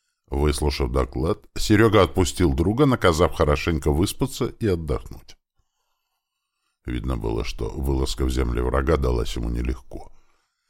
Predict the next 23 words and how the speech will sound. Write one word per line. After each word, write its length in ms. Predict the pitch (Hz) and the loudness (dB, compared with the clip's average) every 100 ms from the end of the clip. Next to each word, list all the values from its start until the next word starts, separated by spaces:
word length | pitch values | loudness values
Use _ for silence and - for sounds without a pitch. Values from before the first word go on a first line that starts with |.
| _ _ | _ _
К 80 | _ | _
тому 280 | - 87 143 | -2 0 0
же 120 | 123 | 0
он 160 | 87 98 | 0 0
был 180 | 98 85 | 2 2
ранен, 380 | 62 53 57 62 | 2 -2 -6 0
но 160 | 110 | 4
раны 240 | 110 120 98 | 4 4 2
уже 220 | 64 67 | 2 0
затягивались 760 | 60 98 131 127 131 117 104 - | 0 0 0 2 4 4 2 2
и 80 | 139 | 4
не 100 | 135 | 4
представляли 640 | - 87 - 76 82 87 | 2 0 4 4 4 4
угрозы 440 | 71 62 60 57 | 2 0 -2 -2
жизни. 380 | 55 53 - - - _ _ _ _ _ _ _ _ _ _ _ _ _ _ _ | -4 -6 -10 -16 -18 _ _ _ _ _ _ _ _ _ _ _ _ _ _ _
Лодий 380 | - 80 85 73 | -2 2 2 2
не 120 | 71 | 0
стал 280 | 69 - 62 | 0 -2 -2
спорить 420 | - - 58 62 | -2 -4 -4 -4
с 60 | - | -6
князем, 420 | 69 62 50 - | -4 -4 -2 -2
поклонился 720 | 107 107 107 90 82 85 - | 0 4 6 6 4 2 2
и 240 | 156 - | 2 2